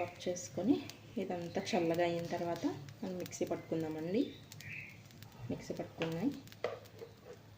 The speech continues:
తాలింపు అది వేసుకుందాము. మిగిలిన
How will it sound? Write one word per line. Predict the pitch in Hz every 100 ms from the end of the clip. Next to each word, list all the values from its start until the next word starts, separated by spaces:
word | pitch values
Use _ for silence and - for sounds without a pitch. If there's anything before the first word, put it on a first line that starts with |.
| - - - -
తాలింపు | 208 175 175 170 165
అది | 165
వేసుకుందాము. | 160 156 - 151 151 170 285 - - - - - - - - - - - -
మిగిలిన | 180 175